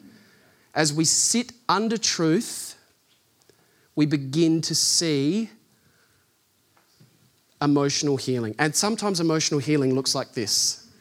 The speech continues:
Has anybody been there? I feel really good today. Whoa. Oh, I'm feeling a bit better today. But over time,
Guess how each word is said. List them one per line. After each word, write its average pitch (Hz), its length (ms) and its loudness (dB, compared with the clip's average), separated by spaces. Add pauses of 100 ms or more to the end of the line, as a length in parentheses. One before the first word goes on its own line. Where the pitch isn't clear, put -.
(140)
Has 165 180 0
anybody 196 340 2
been 175 180 0
there? 247 180 0 (1120)
I - 60 -12
feel 196 140 4
really 202 280 4
good 185 180 0
today. 147 360 0 (680)
Whoa. - 340 2 (1040)
Oh, 143 120 2
I'm 185 100 -4
feeling 208 320 2
a 185 40 0
bit 185 180 0
better 180 200 0
today. 175 420 0 (800)
But 165 200 2
over 208 360 2
time, 233 640 2